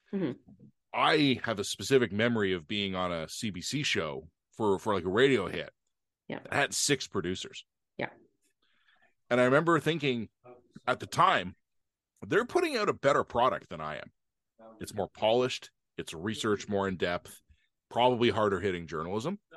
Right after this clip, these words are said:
Speaker 2: but not six hundred percent." Like, you're not,
Speaker 1: Sure.
Speaker 2: at a certain point, you hit diminishing returns.
Speaker 1: Well, and then the other problem you hit is, like, I'm sorry, but I listen to the C B C quite religiously. There's some shows that I really, really like,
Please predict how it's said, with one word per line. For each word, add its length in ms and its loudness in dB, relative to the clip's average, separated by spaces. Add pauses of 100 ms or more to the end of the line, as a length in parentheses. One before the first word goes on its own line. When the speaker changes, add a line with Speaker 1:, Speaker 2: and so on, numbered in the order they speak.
(720)
Speaker 2:
but 160 2
not 220 4
six 280 2
hundred 300 2
percent." 380 -2 (1040)
Like, 160 2
you're 100 2
not, 260 4
Speaker 1:
Sure. 200 -6 (400)
Speaker 2:
at 100 4
a 60 2
certain 420 6
point, 380 0
you 180 0
hit 300 2
diminishing 640 -2
returns. 640 -2 (540)
Speaker 1:
Well, 160 4
and 160 2
then 120 2
the 100 4
other 160 4
problem 320 0
you 100 0
hit 160 -4
is, 140 -6
like, 180 -6
I'm 80 -4
sorry, 220 2
but 100 0
I 60 0
listen 240 -2
to 60 -4
the 80 -2
C 120 -4
B 60 -6
C 160 -6
quite 200 -2
religiously. 600 -4 (360)
There's 200 2
some 120 4
shows 240 2
that 80 -2
I 40 4
really, 480 2
really 220 2
like, 300 -2